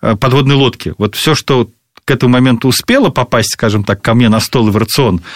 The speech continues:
оно там осталось. Вот все остальное, какая-нибудь азиатская еда, какие-нибудь там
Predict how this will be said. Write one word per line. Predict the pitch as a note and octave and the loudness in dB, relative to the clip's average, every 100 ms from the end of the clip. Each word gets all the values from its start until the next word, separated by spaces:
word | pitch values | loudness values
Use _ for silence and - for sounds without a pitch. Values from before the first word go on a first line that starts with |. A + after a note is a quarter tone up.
| - - | -16 -10
оно | - G#2+ G3 | -2 0 0
там | F3 D3+ | 0 0
осталось. | - D3+ A#2 E2 - | -2 -2 -2 -4 -6
Вот | G2+ G#2 | -6 -6
все | - D3+ | -2 0
остальное, | B2+ C#3 C3 F#3 A#3+ F3+ | 0 0 0 2 2 0
какая-нибудь | C#3 A2 A2 G2+ | -2 -2 -2 -2
азиатская | F#2 G2 A#2+ C#3 - C#3 | -2 0 2 0 -2 0
еда, | B2 B2+ A#2 B2+ B2 | 2 2 2 0 0
какие-нибудь | A#2 - A2+ A2+ A2 - - | -2 0 2 2 0 -2 0
там | A#2+ | 0